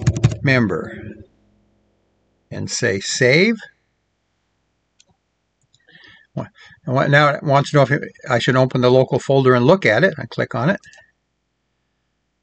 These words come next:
There is all the previous G code files that I've created. You can see version five, version six, version seven, version eight. So this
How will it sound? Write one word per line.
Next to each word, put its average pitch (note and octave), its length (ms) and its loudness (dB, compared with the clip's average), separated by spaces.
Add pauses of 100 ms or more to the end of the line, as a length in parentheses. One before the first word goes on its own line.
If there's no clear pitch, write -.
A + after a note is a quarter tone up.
(420)
There B2+ 260 4
is C3 540 -4 (1300)
all C3+ 220 4
the C3 100 2
previous E3+ 580 2
G C#3+ 220 -2
code A#2 300 -2
files A#2 340 2
that A2+ 160 -2
I've A2 140 -2
created. A#2 520 2
You A#2 120 0
can A2 100 -4
see A2 240 0
version A2 420 -4
five, A#2 380 2
version G2+ 240 -6
six, - 240 -4
version G#2 140 -10
seven, A2+ 160 -6
version A2 240 -4
eight. - 60 -14
So A#2 140 -2
this C3+ 360 -2